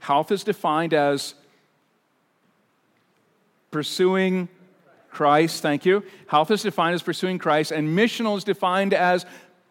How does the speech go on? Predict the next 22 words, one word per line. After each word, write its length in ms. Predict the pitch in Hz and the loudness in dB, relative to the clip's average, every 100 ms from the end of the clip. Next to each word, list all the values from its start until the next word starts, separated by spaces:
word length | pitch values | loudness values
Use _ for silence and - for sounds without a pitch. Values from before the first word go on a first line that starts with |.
| _ _ | _ _
pursuing 680 | - 151 - - 180 185 185 | -8 -8 -4 0 2 2 -2
Christ's 640 | - 165 156 160 151 - - | -4 0 2 2 -4 -10 -18
priorities 960 | - 143 135 139 156 156 156 151 - - | -6 -2 0 0 0 0 -2 -6 -10 -10
in 140 | 120 | -8
the 60 | 113 | -8
world. 500 | 110 170 175 104 85 _ _ - | -8 -6 -4 -6 -10 _ _ -12
Wow, 320 | 170 117 - _ _ _ _ | -10 -10 -14 _ _ _ _
you're 120 | - 117 | -20 -12
getting 380 | 214 208 117 92 | -8 -6 -8 -8
this. 420 | 80 - - - _ _ - | -14 -16 -20 -20 _ _ -14
I'm 180 | 202 180 | -10 -6
happy. 440 | 180 165 196 - _ - - _ _ _ - | -4 -6 -8 -18 _ -20 -20 _ _ _ -2
And 200 | 208 220 | 2 6
what 120 | 226 247 | 8 10
are 80 | |
those 180 | 233 220 | 8 6
priorities? 680 | - 220 202 185 151 131 123 | 4 4 6 6 4 0 -4
God 560 | 127 175 180 202 220 190 | -2 0 4 4 2 0
wants 580 | 160 147 147 139 - - | -2 0 -2 -4 -10 -12
lost 600 | 127 120 147 190 - - | -6 -4 -4 -4 -8 -14
people 420 | - 190 185 190 190 | -12 -10 -8 -10 -10
found 760 | - 143 139 139 135 135 135 | -6 -4 -2 -4 -6 -8 -12